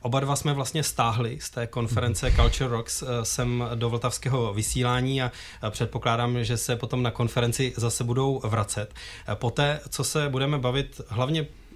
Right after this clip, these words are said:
Speaker 1: na začátku o tom, co to happiness management je. Co to je happiness manažer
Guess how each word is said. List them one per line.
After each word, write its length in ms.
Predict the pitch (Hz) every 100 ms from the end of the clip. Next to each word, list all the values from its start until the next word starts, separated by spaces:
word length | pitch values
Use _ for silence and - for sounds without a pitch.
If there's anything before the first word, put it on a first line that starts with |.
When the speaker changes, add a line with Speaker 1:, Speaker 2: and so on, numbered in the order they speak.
| -
Speaker 1:
na 100 | 101
začátku 400 | 120 - 131 -
o 80 | 113
tom, 240 | 143 139
co 180 | - 123
to 240 | - 160 -
happiness 420 | 117 - 143 147
management 520 | 127 127 127 135 127
je. 180 | 107 92 - - - -
Co 140 | 143
to 120 | 180
je 120 | 175
happiness 640 | 165 143 120 139 143 - -
manažer 540 | 131 127 123 131 135